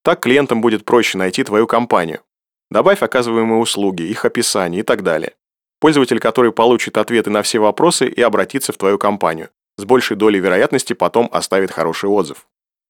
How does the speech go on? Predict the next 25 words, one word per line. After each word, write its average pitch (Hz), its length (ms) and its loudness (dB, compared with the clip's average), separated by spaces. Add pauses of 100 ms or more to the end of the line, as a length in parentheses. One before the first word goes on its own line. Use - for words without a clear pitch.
Разработай 156 480 2
программу 123 440 2
лояльности. 117 680 2 (340)
Например, 110 520 2 (100)
попроси 127 380 -2
клиента 151 460 2
оставить 110 460 0
отзыв 123 460 2
в 107 60 -8
нужном 117 340 0
для 107 140 -2
тебя 113 240 0
сервисе, 117 600 2
а 95 160 2
взамен 110 360 0
предложи 104 380 0
ему 120 180 0
скидку - 320 -4
десять 104 260 -2
процентов 120 540 -2
на 104 180 2
следующую 110 460 -2
покупку 92 480 -4
или 95 120 -2
услугу. 104 460 -6